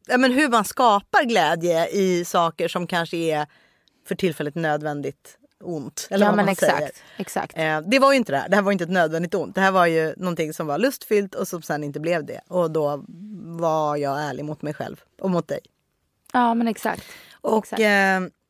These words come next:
Speaker 1: men som sagt, det händer mycket saker. Och det kommer, och så här, ja, de som, de som hänger med mig och som, eh, liksom följer mig, eh, kommer förstå. Eh, det är inte så många dagar kvar, men det, det är lite andra saker som kommer förändras. Eh,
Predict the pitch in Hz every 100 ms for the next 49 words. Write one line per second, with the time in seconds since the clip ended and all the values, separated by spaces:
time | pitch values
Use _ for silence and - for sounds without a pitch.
0 | _ 240 302 202 165 196 185 165 - 214
1 | 262 262 262 277 440 - 175 - 185 208
2 | 208 220 214 247 277 233 285 254 254 226
3 | 247 226 214 208 220 180 190 160 - 220
4 | 220 208 202 220 208 214 202 208 220 247
5 | 214 202 254 180 165 175 175 175 170 170
6 | - - - - - 165 160 160 170 180
7 | 175 170 - 254 240 185 156 156 - 170
8 | 160 165 202 170 165 156 151 170 - 180
9 | 220 139 147 - 165 160 165 - - -
10 | - - 190 190 196 170 202 180 160 156
11 | 160 - 123 92 202 202 196 196 208 196
12 | 180 220 226 220 208 214 170 156 160 147
13 | 135 139 127 117 - - - - 180 160
14 | 156 151